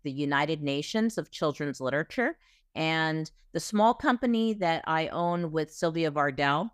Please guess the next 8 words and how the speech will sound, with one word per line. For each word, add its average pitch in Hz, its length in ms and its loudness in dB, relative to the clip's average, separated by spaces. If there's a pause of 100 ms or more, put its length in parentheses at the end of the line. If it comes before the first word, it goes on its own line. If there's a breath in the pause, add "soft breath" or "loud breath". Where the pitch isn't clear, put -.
which 151 180 -4
is 151 100 -10
called - 280 0
Pomelo 147 520 0
Books, 156 420 0 (400)
Pomelo 196 360 4
Books 165 440 0
donates 160 500 -2